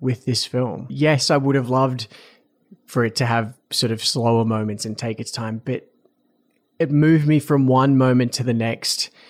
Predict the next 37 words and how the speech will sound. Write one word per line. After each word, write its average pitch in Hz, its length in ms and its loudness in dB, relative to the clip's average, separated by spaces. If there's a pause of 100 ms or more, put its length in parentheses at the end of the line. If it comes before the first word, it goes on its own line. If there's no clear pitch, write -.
(320)
in 147 140 2
a 139 60 4
way 123 280 4
that 117 140 0
I 110 100 2
just 113 220 -4
didn't 120 300 2 (180)
stop - 420 0
enjoying, 110 560 0
or 104 140 -4 (140)
I 117 100 -2
didn't 117 440 -2
start 113 300 0
feeling 110 340 -2
bored 104 460 -4
with 107 200 -6
it. 107 300 -8
And 165 220 0
unlike 170 440 4
any 180 260 4
of 156 60 2
the 131 200 4
previous 160 540 0
two 135 160 2
films, 123 560 0 (520)
and 147 140 0
I 135 80 2
wish 135 440 2
I 143 200 2
could 135 180 -2
have 123 100 2
had 127 180 2
this 123 180 -2
further, 123 440 0 (120)
I 123 240 -2
was 117 260 -2
so 131 800 4